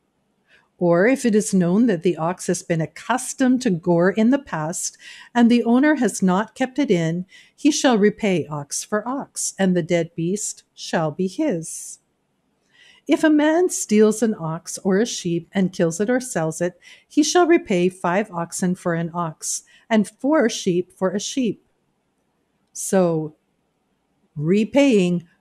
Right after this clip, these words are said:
more than you stole, that's where a principle comes in, and we learn that. If a thief is found breaking in and is struck so that he dies,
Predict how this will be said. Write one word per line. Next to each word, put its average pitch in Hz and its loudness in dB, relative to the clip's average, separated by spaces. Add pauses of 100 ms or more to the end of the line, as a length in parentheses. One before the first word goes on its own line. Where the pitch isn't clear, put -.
(140)
more 180 4
than 165 -2
you 160 -2
stole, 185 -4
that's 147 -8
where 180 2
a 175 -2
principle 190 -4
comes 165 -4
in, 185 -2
and 160 -4
we 185 0
learn 180 0
that. 147 -10 (800)
If 254 0
a 262 2
thief 302 4
is - -2
found 175 2
breaking 190 2
in 175 0
and 175 -2
is 170 -4
struck 220 -6
so - -4
that 180 -2
he 185 0
dies, 165 -4